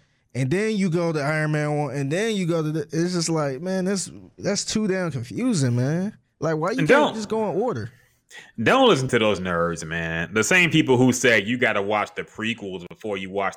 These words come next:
Speaker 2: the original Star Wars movies. Like, no, you don't, man. Watch it in the order it was released, because
Speaker 1: That, that
Speaker 2: usually the best shit will be first, <laughs> and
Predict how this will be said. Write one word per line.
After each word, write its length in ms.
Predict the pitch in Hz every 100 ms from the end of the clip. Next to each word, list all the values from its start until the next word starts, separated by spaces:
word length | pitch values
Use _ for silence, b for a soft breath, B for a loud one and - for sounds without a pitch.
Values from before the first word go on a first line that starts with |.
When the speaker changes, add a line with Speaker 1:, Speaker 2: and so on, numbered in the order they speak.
| -
Speaker 2:
the 100 | 98
original 360 | 85 104 98 87
Star 240 | 104 104
Wars 200 | 95 87
movies. 520 | 92 92 90 90 - B B B B
Like, 160 | 165 165
no, 180 | 175 170
you 120 | 123
don't, 380 | 104 92 82 80
man. 240 | 92 92
Watch 320 | 101 143 160 156
it 80 |
in 180 | 151 131
the 160 | 127 123
order 420 | 120 117 117 113 113
it 80 | 110
was 180 | 110 95
released, 640 | 95 95 110 113 - - _ _ -
because 300 | 107 131 113
Speaker 1:
That, 60 |
that 80 | 123
Speaker 2:
usually 260 | 175 180 180
the 120 | 123
best 360 | 92 113 180 180
shit 240 | - 139 131
will 100 | 117
be 160 | 120
first, 600 | 110 - 120 92 - - - _
<laughs> 100 |
and 80 | 165